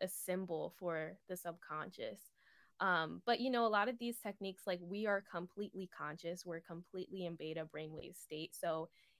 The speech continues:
I personally feel like it's not making as strong as an impression as if, you know, we're deeper in our subconscious, like, whether we're falling asleep or, like, in a deep, deep meditative state, um, or just, like, in a trance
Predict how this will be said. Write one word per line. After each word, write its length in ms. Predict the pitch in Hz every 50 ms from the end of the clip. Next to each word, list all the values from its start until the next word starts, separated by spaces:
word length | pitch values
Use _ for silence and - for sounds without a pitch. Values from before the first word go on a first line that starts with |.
| _ _ _ _ _ _ _ _ -
I 420 | 196 202 208 220 226 240 254 240 -
personally 640 | - 240 226 233 - 233 226 214 214 214 214 208 208 - _ _ -
feel 580 | 196 196 190 190 185 185 185 185 185 185 - _ -
like 280 | 185 175 170 165 - _ _ _ _ _ _ _ _ -
it's 180 | 196 190 - 214
not 280 | 196 180 180 - 180
making 380 | 185 180 170 180 - 175 175 170 - _ -
as 320 | 175 165 160 175 196 -
strong 500 | - - - 208 196 180 190 196 202 208 -
as 180 | 196 208 202
an 120 | 214 208 208
impression 560 | 208 208 208 220 214 208 214 - 226 214 214 - _ -
as 180 | - 180 175 175
if, 120 | 170 175 - - - _ _ _ _ _ _ -
you 100 | 196 190
know, 260 | 175 160 160 160 156 156 -
we're 240 | 185 185 175 175 - - - 170
deeper 340 | - 185 185 180 - 160
in 100 | 165 165
our 100 | 160 170 170
subconscious, 680 | - 175 165 - - 170 165 160 170 - 170 165 170 - -
like, 160 | 165 151 156 -
whether 240 | 170 165 160 160
we're 120 | 160 156 160
falling 360 | - 160 151 151 151 151 165
asleep 360 | 180 - - 175 160 160 156 -
or, 160 | 160 160 160
like, 180 | 160 156 156 - _ -
in 100 | 180 165
a 60 | 156
deep, 280 | 160 - - 175 160 -
deep 160 | - 165 160 - -
meditative 560 | 170 160 156 156 - - 156 151 151 156 160
state, 400 | - - - 165 156 156 151 - _ - - - - _
um, 220 | - 180 170 - -
or 120 | - 185 180
just, 180 | 190 185 -
like, 140 | 208 214 214
in 100 | 214 202
a 60 | 175
trance 500 | - - - 175 175 170 156 - - -